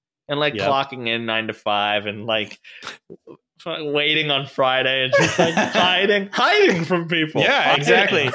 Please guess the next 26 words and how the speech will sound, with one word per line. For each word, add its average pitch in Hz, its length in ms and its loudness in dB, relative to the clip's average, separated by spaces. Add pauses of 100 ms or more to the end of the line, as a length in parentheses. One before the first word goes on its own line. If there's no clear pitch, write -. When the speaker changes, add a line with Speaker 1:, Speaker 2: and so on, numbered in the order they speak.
(460)
Speaker 2:
I 147 100 0
was 190 180 0
thinking, 170 480 0
I 135 120 0
was 143 120 -2
like, 143 260 0 (260)
if 127 160 -6
I 135 120 0
had 151 140 0
to 143 60 -2
build 123 300 0
a 104 60 -2
bunch 110 240 -4
of 110 80 -2
twenty-two 113 400 -4
sixties, 104 580 -6
I 113 220 -4
would, 120 240 -2 (120)
uh, 120 100 -2
Monday, 151 500 0
I 117 120 0
would 110 320 -2
hide 110 280 -2
in 120 80 0
the 120 80 -2
bathroom, 104 560 -2